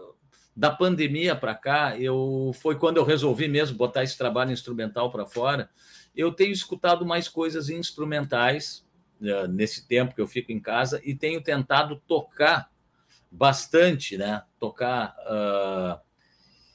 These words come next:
então, eu pego músicas, assim, backing tracks, e em vez de ter a voz, eu boto guitarra.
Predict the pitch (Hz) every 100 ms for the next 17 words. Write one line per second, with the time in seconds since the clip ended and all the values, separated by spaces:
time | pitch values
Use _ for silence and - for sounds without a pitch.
0 | _ - 156 151 143 170 185 151 143 165
1 | 156 135 156 170 135 107 101 - 139 131
2 | 143 143 123 127 127 143 143 131 135 123
3 | 127 120 131 120 156 139 135 135 127 120
4 | 127 135 143 110 123 123 139 143 143 143
5 | 131